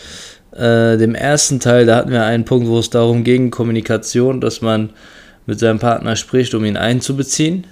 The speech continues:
damit er auch Verständnis zeigen kann für bestimmte Sachen. Jetzt ist es der Gegenpart. Und der Gegenpart ist jetzt, ähm, wenn dein Partner s-, einbezogen wird,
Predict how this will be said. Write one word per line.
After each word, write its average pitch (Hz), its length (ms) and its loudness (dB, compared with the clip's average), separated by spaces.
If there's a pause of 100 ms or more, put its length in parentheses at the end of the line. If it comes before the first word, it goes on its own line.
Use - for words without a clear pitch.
(100)
damit 110 300 -4
er 107 200 2
auch 107 280 0
Verständnis 117 580 -6
zeigen 127 300 -2
kann 127 220 -6
für 123 80 -4
bestimmte 113 400 -6
Sachen. 117 340 -2 (460)
Jetzt 127 180 2
ist 123 140 -6
es - 80 -6
der 113 100 2
Gegenpart. 139 720 2 (460)
Und 113 160 0
der 113 100 4
Gegenpart 123 540 2
ist 120 160 -2
jetzt, 117 440 0
ähm, 113 680 0 (360)
wenn 117 180 0
dein 117 180 0
Partner 135 720 0 (480)
s-, 120 220 -14 (1400)
einbezogen 131 840 2
wird, - 440 2